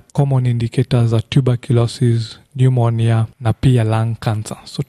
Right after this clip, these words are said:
tunasaidia kuangalia hizi picha kwa haraka na kwa very good accuracy. Tuna ensure that, uh, mgonjwa hagoji sana kwa kupata results. Tuna ensure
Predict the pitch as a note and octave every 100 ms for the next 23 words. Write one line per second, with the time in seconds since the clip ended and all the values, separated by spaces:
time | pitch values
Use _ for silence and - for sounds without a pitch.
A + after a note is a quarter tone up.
0 | - C#3 B2+ A2+ - - A#2 A#2 C3 C3+
1 | B2+ - A#2 A2+ A2+ B2 B2+ A#2 - C#3+
2 | A#2+ B2+ A2+ - E3+ - A#2+ G2+ - -
3 | - B2 G#2+ A#2 A2+ B2+ - B2+ A#2+ -
4 | - B2 A2+ B2+ A2+ G#2+ _ - A2+ C#3+
5 | C#3 C#3 C3 _ _ _ C3+ A#2+ C3 A#2+
6 | - C3 - B2 A2 - - C3 A#2 A2+
7 | A2+ - C3 B2 A2 G#2+ - - - _
8 | - C3 A2+ G#2+ A2 _ _ - A2+ D3+
9 | D3 C3 A#2 A2 - _ - A#2 A#2+ D3
10 | D3 B2 C#3 C3 - B2 A#2+ A2 - _
11 | _ - B2+ - B2+ B2+ - B2 A2+ A2+
12 | A#2+ A2+ - C3+ A#2 A2 A2+ - C3 B2+